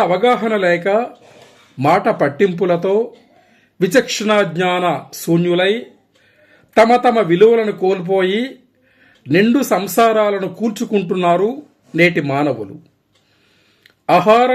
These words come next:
నిద్రా భయమైథునం చ సమానమేతత్ పశుభిర్నరాణాం. ధర్మో హి తేషాం అధికో విశేషః, ధర్మేణ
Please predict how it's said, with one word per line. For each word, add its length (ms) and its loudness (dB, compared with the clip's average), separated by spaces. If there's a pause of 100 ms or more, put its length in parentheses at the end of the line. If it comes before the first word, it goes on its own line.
నిద్రా 320 2 (180)
భయమైథునం 680 0 (140)
చ 20 -8 (1160)
సమానమేతత్ 1200 0 (520)
పశుభిర్నరాణాం. 1120 2 (1200)
ధర్మో 320 4 (120)
హి 80 -4 (120)
తేషాం 500 2 (580)
అధికో 360 4 (140)
విశేషః, 580 -4 (1080)
ధర్మేణ 580 2